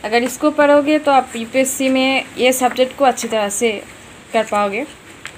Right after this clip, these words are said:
और मैं तो पढ़ती हूँ ऐसी book को पूरी, पूरा लिख लिख के। ठीक है, आपको भी ख़रीदना पड़ेगा,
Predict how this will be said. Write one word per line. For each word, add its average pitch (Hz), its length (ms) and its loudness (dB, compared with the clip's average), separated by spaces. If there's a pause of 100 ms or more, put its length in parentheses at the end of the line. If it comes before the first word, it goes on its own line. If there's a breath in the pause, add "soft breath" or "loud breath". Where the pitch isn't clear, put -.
(1200)
और 202 100 -10
मैं 233 220 0
तो 262 120 2
पढ़ती 254 500 2
हूँ 277 140 4
ऐसी 233 300 0
book 247 260 0 (100)
को 240 180 2 (680 loud breath)
पूरी, 226 400 0 (180)
पूरा 240 220 6
लिख 233 240 0
लिख 233 260 -2
के। 220 140 0 (1200)
ठीक 233 220 -4
है, 240 60 4
आपको 220 280 -2
भी 233 120 0
ख़रीदना 233 440 -2
पड़ेगा, 208 460 0